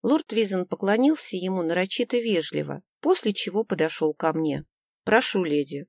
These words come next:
вас давно ждут». Я молча пошла за своим спасителем. Признаться,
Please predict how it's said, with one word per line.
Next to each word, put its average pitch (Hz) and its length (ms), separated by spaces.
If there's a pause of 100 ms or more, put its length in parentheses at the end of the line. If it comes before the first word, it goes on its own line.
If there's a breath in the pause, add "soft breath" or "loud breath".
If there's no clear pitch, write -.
(120)
вас 240 280
давно 165 340
ждут». - 460 (320)
Я 185 200
молча 208 420
пошла 202 420
за 185 120
своим 175 380
спасителем. 160 880 (560)
Признаться, 226 720